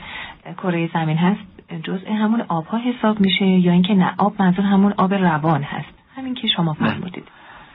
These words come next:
Speaker 2: عرض کنم که در طول مدت این جلسات انشالله آینده، چون این بحث بسیار بحث
Speaker 1: بله.
Speaker 2: شیرین و گسترده
Speaker 1: گسترده
Speaker 2: است،
Speaker 1: است، بله.
Speaker 2: باید یه نظمی در بحث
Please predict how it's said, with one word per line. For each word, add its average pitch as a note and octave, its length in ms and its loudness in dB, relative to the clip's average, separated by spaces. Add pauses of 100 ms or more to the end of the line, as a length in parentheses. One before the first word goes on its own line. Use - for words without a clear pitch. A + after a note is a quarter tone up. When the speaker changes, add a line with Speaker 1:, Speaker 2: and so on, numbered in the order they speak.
(800)
Speaker 2:
عرض G3 160 -2
کنم F#3+ 360 0
که F#3+ 200 2
در F3+ 260 2
طول F3+ 440 0
مدت E3 460 2
این E3 440 0
جلسات D3+ 480 -2
انشالله D3 400 0
آینده، C#3 840 2 (240)
چون C#3 220 -8
این C#3 260 -4
بحث B2+ 240 -2 (440)
بسیار D3+ 580 -2
بحث B2+ 320 -6
Speaker 1:
بله. E3 300 0
Speaker 2:
شیرین B2 380 2
و G#2+ 100 -2
گسترده G#2 220 -6
Speaker 1:
گسترده A2+ 300 0
Speaker 2:
است، C#3 380 0
Speaker 1:
است، - 100 -4
بله. B2+ 220 2
Speaker 2:
باید D3+ 140 -4
یه B2 100 2
نظمی B2+ 580 0
در A2+ 220 -6 (1160)
بحث B2+ 200 -2